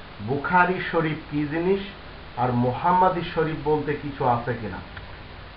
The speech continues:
কোরআনে আল্লাহ রাব্বুল আলামিন বলছেন, "ওয়াল্লাযীনা আমানু ওয়া আমিলুস সালিহাতি ওয়া আমানু বিমা নুজিলা আলা মুহাম্মাদ ওয়া হুয়াল হাক্কু মির রাব্বিহিম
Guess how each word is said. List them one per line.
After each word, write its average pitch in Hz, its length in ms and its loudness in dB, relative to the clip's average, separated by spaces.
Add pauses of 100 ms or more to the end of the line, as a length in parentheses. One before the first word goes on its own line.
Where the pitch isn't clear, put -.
(1300)
কোরআনে 165 320 10
আল্লাহ 185 240 10
রাব্বুল 180 300 8
আলামিন 151 400 8
বলছেন, 143 400 4 (460)
"ওয়াল্লাযীনা 147 580 8
আমানু 160 360 8
ওয়া 147 160 8
আমিলুস 143 340 2
সালিহাতি 139 680 6
ওয়া 135 240 8
আমানু 139 320 4
বিমা 127 320 2
নুজিলা 139 460 2
আলা 123 180 4
মুহাম্মাদ 139 580 2 (440)
ওয়া 120 120 4
হুয়াল 139 260 6
হাক্কু 151 540 0
মির 127 140 0
রাব্বিহিম 117 480 0